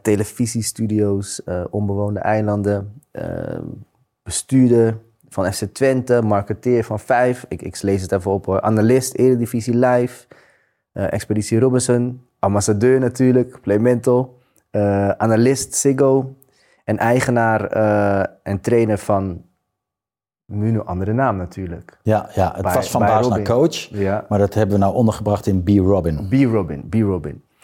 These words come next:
Speaker 1: Ehm, als je zo kijkt naar alles wat je tot nu toe hebt gedaan na je carrière, in welke rol, functie voelde jij je het meest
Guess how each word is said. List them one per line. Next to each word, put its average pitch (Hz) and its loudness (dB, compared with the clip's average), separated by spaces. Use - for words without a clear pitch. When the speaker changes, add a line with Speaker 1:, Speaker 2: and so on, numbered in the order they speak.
Speaker 1:
Ehm, 131 2
als 120 -6
je 117 -4
zo 123 0
kijkt 127 0
naar 113 -2
alles 120 0
wat 113 -4
je 107 -8
tot 110 -8
nu 117 -4
toe 110 -2
hebt 101 -4
gedaan 98 -4
na 95 -4
je 92 -6
carrière, 90 -8
in 98 -10
welke 117 -2
rol, 107 0
functie 117 -4
voelde 113 -8
jij 104 -2
je 98 -4
het 90 -6
meest 107 -4